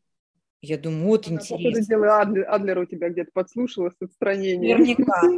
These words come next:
Speaker 1: Мне, мне кажется, она вообще всё подслушала у меня.
Speaker 2: <laughs>
Speaker 1: Вот, и когда она меня называет Машей, я буквально,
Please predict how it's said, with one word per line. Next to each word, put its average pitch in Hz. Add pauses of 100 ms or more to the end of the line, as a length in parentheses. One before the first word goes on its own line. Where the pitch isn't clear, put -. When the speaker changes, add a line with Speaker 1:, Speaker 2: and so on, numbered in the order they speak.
Speaker 1:
Мне, 381
мне 285
кажется, -
она 277
вообще 277
всё 269
подслушала 247
у 220
меня. 269
Speaker 2:
<laughs> 311 (580)
Speaker 1:
Вот, 254
и 180
когда 247
она 294
меня 269
называет 262
Машей, 330
я 190
буквально, 226